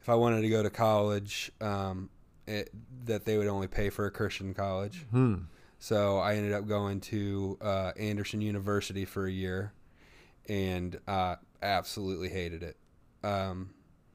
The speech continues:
Speaker 1: I learned, I learned Greek and Hebrew 'cause I was in a religious studies program. And so I started reading,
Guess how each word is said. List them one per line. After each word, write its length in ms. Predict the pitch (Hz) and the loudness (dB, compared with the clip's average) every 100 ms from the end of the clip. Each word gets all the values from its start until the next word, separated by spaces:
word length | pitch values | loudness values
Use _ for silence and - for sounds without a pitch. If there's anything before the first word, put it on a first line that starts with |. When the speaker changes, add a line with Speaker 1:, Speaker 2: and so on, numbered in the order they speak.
| _ _ - 113 | _ _ -4 4
Speaker 1:
I 140 | 117 | 6
learned, 640 | 117 110 110 107 104 101 - - - - - - - - - - - - - | 8 6 6 4 2 -2 -10 -16 -10 -10 -10 -16 -20 -20 -20 -20 -20 -20 0
I 60 | 120 | 6
learned 320 | 123 113 107 | 6 6 6
Greek 240 | 127 120 | 6 6
and 100 | 110 | 2
Hebrew 500 | 101 113 113 117 120 | 0 2 4 4 4
'cause 200 | 117 104 | 0 -2
I 80 | 104 | 0
was 160 | 101 101 | 0 0
in 120 | 104 | -2
a 60 | 104 | 0
religious 440 | 101 104 104 104 | 0 0 0 -2
studies 320 | - 107 107 | -4 -2 -4
program. 580 | - 117 110 110 110 110 - - - - - - | -2 0 2 0 0 -4 -10 -20 -20 -20 -10 -8
And 80 | |
so 160 | - 107 | 0 2
I 40 | |
started 320 | 98 110 104 101 | 4 2 4 4
reading, 520 | 104 104 104 101 | 2 2 2 0